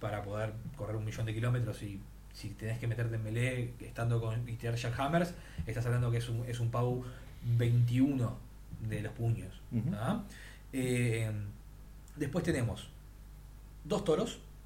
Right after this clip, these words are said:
Speaker 1: ¿ah? Que pueden ser
Speaker 2: Pero
Speaker 1: también, que más adelante se le puede poner Redline o lo que fuere y también sirven.
Speaker 2: Ujú.
Speaker 1: Tenemos Vanguard, que son los trajes primarios de la fip,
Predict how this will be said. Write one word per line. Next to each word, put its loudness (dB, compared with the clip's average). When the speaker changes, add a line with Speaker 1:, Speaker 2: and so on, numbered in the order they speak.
Speaker 1:
¿ah? 0
Que -2
pueden 0
ser 0
Speaker 2:
Pero 6
Speaker 1:
también, 0
que -4
más 0
adelante 2
se -4
le 0
puede 0
poner 2
Redline 2
o -4
lo -4
que -2
fuere 0
y -2
también -4
sirven. 2
Speaker 2:
Ujú. -4
Speaker 1:
Tenemos 2
Vanguard, 4
que -6
son 2
los -6
trajes 2
primarios 2
de 4
la 2
fip, 0